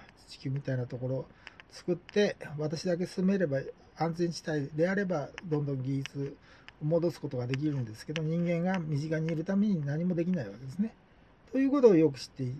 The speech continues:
ただきたいわけです。だから、もう全然人間は遅れすぎてるわけですね。私から見るとね。人間のために、その、ただ生きるために人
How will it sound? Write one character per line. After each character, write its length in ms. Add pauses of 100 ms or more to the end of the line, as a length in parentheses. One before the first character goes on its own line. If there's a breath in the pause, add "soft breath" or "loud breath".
(120)
た 100
だ 120
き 100
た 100
い 20
わ 100
け 100
で 80
す。 40
だ 120
か 100
ら、 60
も 140
う 20
全 200
然 180
人 160
間 120
は 80
遅 220
れ 120
す 120
ぎ 80
て 160
る 60
わ 120
け 80
で 80
す 40
ね。 180 (1200 soft breath)
私 280
か 80
ら 60
見 120
る 80
と 100
ね。 160 (600)
人 120
間 160
の 120
た 160
め 140
に、 360 (680)
そ 140
の、 180 (300 soft breath)
た 60
だ 140
生 100
き 120
る 120
た 120
め 140
に 100
人 200